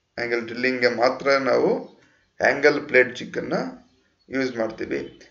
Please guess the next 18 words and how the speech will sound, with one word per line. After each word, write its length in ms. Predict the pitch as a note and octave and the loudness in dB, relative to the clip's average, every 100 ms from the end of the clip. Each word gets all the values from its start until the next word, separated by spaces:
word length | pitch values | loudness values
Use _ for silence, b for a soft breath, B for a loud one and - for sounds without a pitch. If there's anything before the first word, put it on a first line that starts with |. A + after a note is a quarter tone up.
| - | 0
And 260 | D3 D3+ D#3 | 2 4 4
ಈ 120 | F3+ | 6
ಒಂದು 340 | F#3 F3+ F3 | 6 6 4
angle 340 | C#3+ E3+ E3 D#3+ | 4 4 4 4
ಪ್ಲೇಟ್ 220 | C3 D#3+ | 0 0
ನ 40 | |
modified 800 | - - A#2+ E3+ G3 F3+ F#3 F#3 | -6 0 6 6 6 6 8 8
angle 420 | - D3+ D#3 D3+ | 6 6 6 6
plate 260 | D3 C#3 - | 8 6 6
jig 200 | B2+ C3 | 0 2
ಅಂತೇಳಿ 280 | B2 E3 C#3+ | 4 4 2
ಇನ್ನೊಂದು 280 | B2+ C3 - | 2 -2 -2
ಕರಿತೀವಿ. 720 | A2+ G#2+ - F3+ - _ _ _ _ _ | -2 -4 -8 -10 -14 _ _ _ _ _
So 80 | A#2+ | -8
ಇದೇ 480 | A#2+ A2+ A#2+ B2+ C3 | -6 -4 2 2 4
ತರ 180 | A#2+ A#2+ | 4 4
ಬರುತ್ತೆ 360 | A#2+ A2+ A#2+ | 2 0 0
ಅದನ್ನು. 340 | A2 A#2 C3 | -2 -2 -4